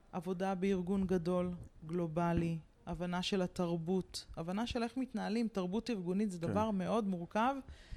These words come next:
Speaker 1: זה קשה לפעמים יותר מאשר להתנהל מול לקוחות.
Speaker 2: כן.
Speaker 1: אה, מצד אחד, מצד שני, מנכ"לתי, אה, אס איי מקומי כמה שנים,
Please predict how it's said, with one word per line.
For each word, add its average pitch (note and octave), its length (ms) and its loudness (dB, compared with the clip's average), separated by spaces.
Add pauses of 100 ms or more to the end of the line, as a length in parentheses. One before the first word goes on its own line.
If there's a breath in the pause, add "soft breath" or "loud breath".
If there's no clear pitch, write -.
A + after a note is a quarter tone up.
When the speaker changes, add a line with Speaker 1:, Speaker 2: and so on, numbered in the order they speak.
(160 loud breath)
Speaker 1:
זה E3+ 100 -6
קשה B3+ 680 0 (140)
לפעמים G#3 480 0
יותר A3 320 2
מאשר A3+ 280 2
להתנהל G3 360 0
מול G3 200 4
לקוחות. - 680 -4 (100)
Speaker 2:
כן. F#2 180 -4 (560 loud breath)
Speaker 1:
אה, F#3 80 0
מצד G3+ 360 0
אחד, G#3 340 0
מצד G3+ 320 -2
שני, G3+ 560 0
מנכ"לתי, G3 600 0
אה, E3+ 340 0
אס E3 160 -4
איי G3 180 -2
מקומי G3+ 680 0
כמה A#3 240 0
שנים, G#3+ 540 -4